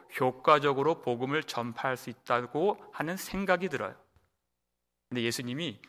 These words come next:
그 많은 사람들을 뒤로 하셨습니다. "저편으로 건너가자." 주님 말씀하세요. 거기가 어디냐?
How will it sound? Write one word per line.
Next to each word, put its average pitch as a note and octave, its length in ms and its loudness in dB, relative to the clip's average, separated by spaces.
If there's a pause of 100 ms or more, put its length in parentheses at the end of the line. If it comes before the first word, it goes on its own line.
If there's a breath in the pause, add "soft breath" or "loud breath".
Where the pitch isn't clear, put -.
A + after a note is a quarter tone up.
(140 soft breath)
그 - 80 -4
많은 A2 320 2
사람들을 B2 640 -2 (500)
뒤로 G2+ 320 -6
하셨습니다. - 580 -10 (1500)
"저편으로 F3+ 720 8
건너가자." E3 760 8
주님 C3+ 220 -6
말씀하세요. A#2 500 -10 (1160)
거기가 C3 300 2
어디냐? B2 420 0